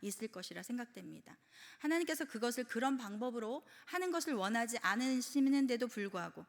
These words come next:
하나님의 뜻을 구하지 않고 큰 일을 해보겠다고 열심을 내는 경우가 있을 수 있습니다.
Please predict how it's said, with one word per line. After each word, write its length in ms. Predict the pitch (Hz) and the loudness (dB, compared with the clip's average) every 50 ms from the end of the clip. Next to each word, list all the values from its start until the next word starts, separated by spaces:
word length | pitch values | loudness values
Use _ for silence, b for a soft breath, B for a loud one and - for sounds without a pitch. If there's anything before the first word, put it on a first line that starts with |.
| B B B B B B B B | B B B B B B B B
하나님의 440 | B 302 339 339 339 339 302 294 285 277 | B -2 0 2 2 4 4 2 2 0
뜻을 240 | 285 277 - 277 247 | -2 -4 -4 -4 -6
구하지 460 | - - 214 220 233 220 208 214 220 - | -6 -4 0 0 0 0 0 -4 -2 -2
않고 420 | 180 196 226 220 - - 175 156 - - _ B B B B B | 0 -2 -2 -4 -4 -6 -6 -6 -6 -14 _ B B B B B
큰 340 | - - - - - 339 294 | -10 -8 -8 -2 2 4 4
일을 200 | 262 254 254 262 | 6 6 4 2
해보겠다고 680 | 285 277 269 254 254 233 - 233 214 208 233 277 403 - B B B B B B | 0 0 0 -2 -2 -2 0 -2 -2 -2 -2 -6 -6 -6 B B B B B B
열심을 460 | 185 180 202 202 - 233 240 233 226 | -4 -2 -2 -2 -2 -2 -2 0 0
내는 220 | 208 185 185 190 185 | -2 -4 -4 -6 -10
경우가 600 | 180 170 175 175 175 170 165 170 - 254 320 B B B B | -10 -10 -10 -10 -8 -4 -4 -2 -2 -4 -4 B B B B
있을 300 | - 196 185 - 190 180 | -10 -8 -8 -6 -8 -8
수 320 | 175 - - 208 233 247 - | -8 -10 -10 -8 -8 -8 -6
있습니다. 640 | - 170 175 - - 214 208 180 175 - - - - | -6 -8 -8 -8 -6 -6 -6 -6 -8 -12 -16 -20 -20